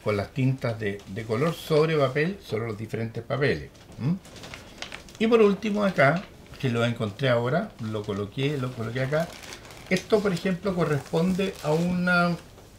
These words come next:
presentación, estudios que hago yo, escritos, de lo que va a ser un cuadro. ¿Mm?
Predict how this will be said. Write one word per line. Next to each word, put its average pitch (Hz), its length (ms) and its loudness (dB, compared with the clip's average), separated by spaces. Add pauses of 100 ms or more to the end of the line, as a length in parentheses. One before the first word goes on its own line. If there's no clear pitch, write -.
(540)
presentación, 160 1040 0 (720)
estudios 175 600 2
que - 140 0
hago 135 160 2
yo, 151 400 0
escritos, 165 720 0 (600)
de 147 540 0 (380)
lo 135 160 4
que 143 100 2
va 135 80 4
a 127 40 0
ser 160 180 0
un 160 120 0
cuadro. 120 420 2 (560)
¿Mm? 151 140 0